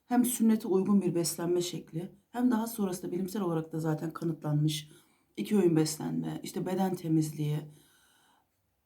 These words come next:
yapılan, sonunda yapılmış olan bir beslenme şekli. Bu diyetle ben işte on üç Mart'ta başladık seviye bir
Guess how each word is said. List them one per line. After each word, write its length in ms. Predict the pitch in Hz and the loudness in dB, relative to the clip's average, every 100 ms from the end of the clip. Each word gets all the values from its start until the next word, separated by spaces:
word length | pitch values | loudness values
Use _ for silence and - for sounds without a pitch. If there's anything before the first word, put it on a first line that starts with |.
| _ - | _ -6
yapılan, 680 | 196 202 160 185 233 - - | -2 -2 0 -2 -2 -6 -10
sonunda 600 | - - 185 180 165 160 | -14 -8 -2 2 4 4
yapılmış 520 | 165 156 175 170 - | 2 -2 -2 -4 -4
olan 280 | 165 220 247 | -6 -4 -4
bir 160 | 240 - | -4 -4
beslenme 440 | 175 - 156 - | -6 -4 0 0
şekli. 360 | - - - - _ _ _ _ _ _ _ _ _ _ _ _ _ _ - | -2 -12 -14 -16 _ _ _ _ _ _ _ _ _ _ _ _ _ _ -4
Bu 160 | 294 | 4
diyetle 480 | 311 262 208 247 240 | 8 8 6 0 0
ben 400 | 226 226 262 - - _ _ _ | 0 0 0 -2 -8 _ _ _
işte 500 | - - 214 196 202 - | -14 -6 0 0 -2 0
on 160 | 214 | 2
üç 380 | 220 - - - | 4 2 -4 -2
Mart'ta 500 | 175 160 - 160 147 | 0 0 0 -4 -2
başladık 760 | 175 170 - - 208 - - - | -2 -4 -6 -6 -8 -10 -18 -18
seviye 460 | - - 160 165 156 | -10 -2 2 2 2
bir 320 | 165 151 - | 2 0 -4